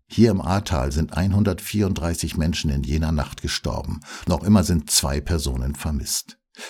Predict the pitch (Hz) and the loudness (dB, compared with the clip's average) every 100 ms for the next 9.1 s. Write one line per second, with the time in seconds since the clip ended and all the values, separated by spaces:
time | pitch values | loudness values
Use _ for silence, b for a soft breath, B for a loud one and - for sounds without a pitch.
0 | B 90 - 113 127 110 90 110 139 107 | B 0 2 2 4 4 4 4 4 4
1 | 90 90 90 78 - 95 123 107 95 - | 2 0 -4 -2 0 2 2 2 2 0
2 | - - - 76 76 104 117 123 113 98 | -2 -4 -4 0 2 2 2 2 2 4
3 | 110 113 104 92 - 123 - 101 92 110 | 4 2 0 0 0 0 0 -2 0 0
4 | 95 95 98 - - 78 - - 76 76 | 2 2 2 0 0 0 -2 0 0 0
5 | 78 76 78 69 - 82 64 71 62 92 | 0 2 0 -2 -6 -6 -4 -4 -2 -4
6 | 98 - 80 - _ _ - 95 101 95 | -4 -8 -10 -16 _ _ 0 2 2 2
7 | 107 104 98 101 - 101 104 113 - _ | 2 2 0 0 0 4 4 4 -2 _
8 | - 92 95 73 - 73 76 71 - - | -2 0 0 -2 -4 -4 -2 -2 -4 -8
9 | 76 | -10